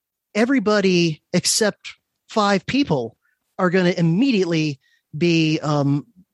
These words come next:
you know, falling over themselves to bring it back or to recreate a new version of it, or, you know, to, to set up a new state because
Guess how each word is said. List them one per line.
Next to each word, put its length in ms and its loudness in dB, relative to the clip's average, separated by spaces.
you 120 0
know, 80 0
falling 460 0
over 160 0
themselves 720 0
to 400 0
bring 200 0
it 100 -8
back 380 -4
or 140 0
to 300 0
recreate 380 0
a 40 0
new 140 2
version 380 0
of 160 -6
it, 80 -10
or, 100 -8
you 80 2
know, 180 2
to, 300 2
to 220 -2
set 180 0
up 120 0
a 40 0
new 160 2
state 320 -2
because 460 -2